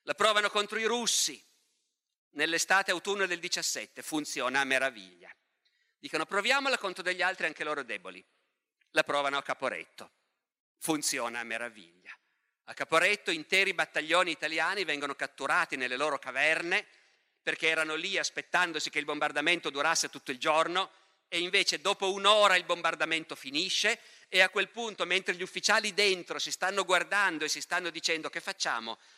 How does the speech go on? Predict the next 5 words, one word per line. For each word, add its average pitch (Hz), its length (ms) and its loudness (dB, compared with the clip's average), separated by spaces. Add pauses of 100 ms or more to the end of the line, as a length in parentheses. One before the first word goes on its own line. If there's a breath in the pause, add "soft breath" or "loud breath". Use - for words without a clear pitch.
(160 soft breath)
Sarà 180 340 2
una 175 160 -6
finta 220 640 -10 (280)
oppure 208 400 2
usciamo?" 143 720 2